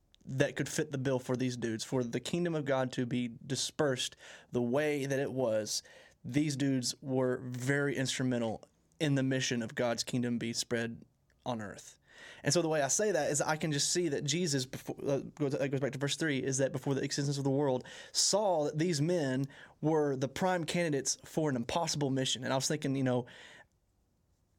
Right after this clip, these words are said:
of Mission Impossible, you know, the, the, where you get that, you get that package, you open up the briefcase, and it tells you this whole mission of,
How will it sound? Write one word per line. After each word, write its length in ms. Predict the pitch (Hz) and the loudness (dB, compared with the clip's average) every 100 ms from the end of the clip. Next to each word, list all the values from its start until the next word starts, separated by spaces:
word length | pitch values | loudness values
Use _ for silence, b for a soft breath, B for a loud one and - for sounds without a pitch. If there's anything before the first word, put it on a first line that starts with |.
| _ | _
of 100 | 147 | 2
Mission 240 | 147 143 131 | 2 2 -2
Impossible, 560 | 123 117 120 120 117 | 0 0 0 0 0
you 60 | 135 | 2
know, 180 | 131 131 | 2 2
the, 100 | - | 0
the, 120 | 139 | 0
where 180 | 135 139 135 | 2 2 2
you 80 | |
get 140 | 135 151 | 0 0
that, 160 | 143 | 0
you 60 | 151 | 0
get 140 | 175 | 0
that 140 | 180 - | 0 0
package, 560 | 170 160 160 156 143 - B B - | 0 0 0 -2 -2 -8 B B -2
you 200 | 151 165 | 2 2
open 180 | 165 | 0
up 100 | 160 | -2
the 100 | 151 | -2
briefcase, 600 | 147 156 156 151 147 143 | 0 0 2 2 2 2
and 180 | 151 135 | 2 2
it 200 | 135 - | 0 0
tells 200 | 170 156 | 0 2
you 100 | 151 | 2
this 100 | 135 | 2
whole 180 | 156 156 | 2 2
mission 380 | 147 147 - | 2 2 2
of, 120 | 127 | 0